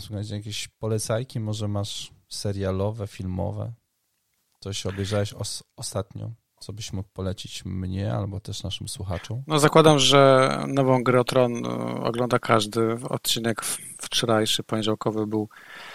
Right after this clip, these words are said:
Speaker 1: Ja jeszcze
Speaker 2: przegenialny.
Speaker 1: nie oglądałem wszystkiego, więc proszę mnie nie spoilerować.
Speaker 2: Nie, wiesz co, nawet się nie spoileruję, ale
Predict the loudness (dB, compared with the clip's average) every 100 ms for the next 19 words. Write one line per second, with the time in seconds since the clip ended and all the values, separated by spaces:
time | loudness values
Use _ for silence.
0 | -16 -18 -2 2 6 8 8 10 10 8
1 | 8 4 4 4 4 2 -4 -6 -4 0
2 | 0 0 -4 -6 -6 -4 -4 -2 -4 -4
3 | -2 -2 -2 -2 -4 -8 -14 -20 -8 0
4 | 6 10 10 8 4 6 8 6 6 4
5 | 4 6 8 8 10 10 10 8